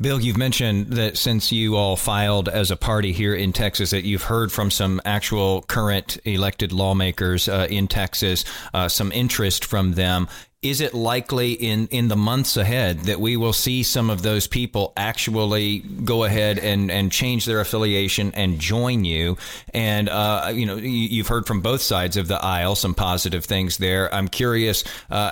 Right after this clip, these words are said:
how much you all are bracing for the negative, because these are machines and they don't like a third competitor coming in. They, they've sort of defined their turf.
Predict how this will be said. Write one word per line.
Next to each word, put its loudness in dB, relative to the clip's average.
how -2
much 0
you 2
all 0
are 0
bracing 0
for 2
the -4
negative, 0
because 0
these 0
are 0
machines 2
and 0
they 0
don't -2
like -2
a 0
third 0
competitor 0
coming 0
in. 0
They, 0
they've -4
sort 0
of 0
defined -2
their 0
turf. -4